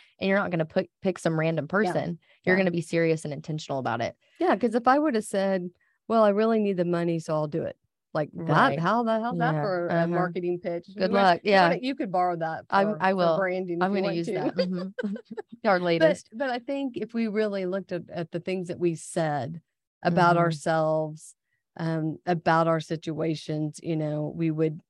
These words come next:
Speaker 2: we would really look. Th-, there's another tool that I love that I think connects to this, and it's fact and story.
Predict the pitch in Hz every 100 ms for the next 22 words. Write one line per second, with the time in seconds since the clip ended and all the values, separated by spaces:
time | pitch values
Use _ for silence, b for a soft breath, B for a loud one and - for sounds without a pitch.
0 | - 170 165 160 165 165 160 156 147 165
1 | 151 - 196 220 226 220 220 240 262 240
2 | 196 180 170 165 160 165 156 160 151 165
3 | - 175 160 151 - 160 160 156 156 -
4 | 170 160 - - 170 185 - - 175 -
5 | 165 156 135